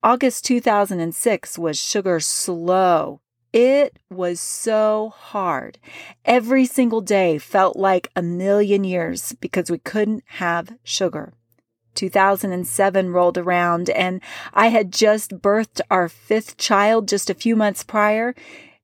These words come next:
and we did the sugar fast again. Two thousand and eight, two thousand and nine,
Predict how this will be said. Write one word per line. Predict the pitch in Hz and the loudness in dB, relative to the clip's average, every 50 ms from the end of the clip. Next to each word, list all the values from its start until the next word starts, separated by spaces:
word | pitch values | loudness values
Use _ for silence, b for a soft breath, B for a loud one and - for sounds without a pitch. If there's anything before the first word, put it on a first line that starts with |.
| _ _ - | _ _ -6
and | 180 180 185 | -6 -4 -4
we | 190 | -4
did | 170 - 185 170 165 | -2 0 -2 0 0
the | 185 | -2
sugar | 170 - 208 202 202 202 | -4 -2 -2 -4 -4 -4
fast | 196 220 190 196 190 - - | -2 -2 -2 -2 -4 -6 -8
again. | 208 180 220 247 277 220 190 135 - - _ | -6 -4 -2 -2 -2 -2 -4 -8 -12 -12 _
Two | - - 226 226 | -4 -2 0 2
thousand | - 190 185 180 175 - 190 170 | 4 4 4 4 2 0 -2 -4
and | 165 165 165 | -2 -2 -2
eight, | 170 190 214 220 226 - - _ _ _ _ _ _ _ _ _ | -2 0 0 -2 -2 -4 -10 _ _ _ _ _ _ _ _ _
two | - - 233 240 240 | -4 0 0 2 4
thousand | - 220 196 196 190 220 202 190 | 4 2 2 2 0 0 -2 -4
and | 185 180 180 | -4 -4 -4
nine, | 185 180 180 180 185 190 202 208 | -4 -2 -2 -2 -4 -4 -6 -8